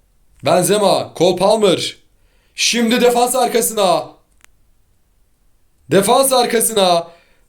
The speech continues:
Benzema inanılır gibi değil. Gene kaçırdı. Şimdi bir pozisyon Gvardiol.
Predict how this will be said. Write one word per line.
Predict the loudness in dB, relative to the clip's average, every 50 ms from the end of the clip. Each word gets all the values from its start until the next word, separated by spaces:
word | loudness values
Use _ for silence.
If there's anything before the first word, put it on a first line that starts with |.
| _ _
Benzema | -6 -2 0 2 2 2 2 0 0 0 0 0 2 2 2 2 2 2 2 0 -2 -6 -12 -20 _ _
inanılır | 0 2 4 4 4 4 4 2 2 2
gibi | 0 0 -2 -2 0 0
değil. | 0 0
Gene | 0 0 0 0 0 0
kaçırdı. | -2 -2 -2 -4 -2 0 0 0 0 -2 -8 -16 _ _ _ _ _ _ _ _ _ _ _ _ _ _ _ _ _ _ _ _ _ _ _ _ _ _ _
Şimdi | -6 -4 -2 0 0 0 0 0 0
bir | 0 0
pozisyon | 0 0 0 0 0 -2 -2 0
Gvardiol. | 0 2 4 2 2 2 2 2 2 2 2 2 0 -2 -6 -8 -10